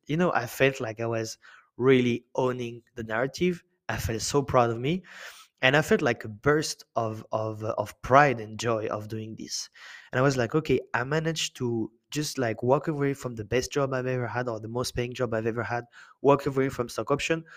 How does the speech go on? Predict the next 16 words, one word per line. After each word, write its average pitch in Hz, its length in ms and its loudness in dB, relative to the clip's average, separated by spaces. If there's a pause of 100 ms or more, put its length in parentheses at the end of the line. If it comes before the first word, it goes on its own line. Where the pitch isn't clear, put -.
(220)
where 117 280 2 (220)
everyone 151 480 4
is 117 120 -4
hiding 135 640 2
and 113 140 -4
trying 117 400 -2 (100)
to 113 160 -2
basically, 117 680 2 (640)
you 131 80 2
know, 120 80 2
everyone 135 320 2
is 120 180 -4
just, - 280 -8 (120)
you 127 80 -8
know, 120 160 0
accepting 120 720 -2